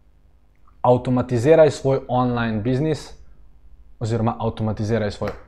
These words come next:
online biznis. Torej, deveta stvar je potem, da vse to, teh osem točk, eventualno avtomatizirate in da vi ne rabite biti več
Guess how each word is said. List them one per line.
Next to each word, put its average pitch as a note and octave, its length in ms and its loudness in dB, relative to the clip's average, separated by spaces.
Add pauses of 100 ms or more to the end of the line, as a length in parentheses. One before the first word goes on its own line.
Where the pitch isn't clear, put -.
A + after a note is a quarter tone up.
(160)
online G#2+ 440 -4
biznis. F#2+ 400 -10 (920)
Torej, A2 160 4
deveta C3 380 8
stvar B2 260 0
je A2+ 80 0
potem, A#2+ 240 -4
da A2 80 0
vse B2+ 300 -2 (100)
to, D3+ 140 2 (340)
teh B2 280 -2
osem C3 360 -2
točk, C#3+ 400 -4
eventualno A#2+ 800 -2 (500)
avtomatizirate A#2 960 0
in A#2+ 180 -4
da G#2+ 140 -2
vi C#3 240 0 (380)
ne A#2+ 280 -2
rabite A#2 380 -4
biti G#2+ 160 -6
več G#2+ 300 -6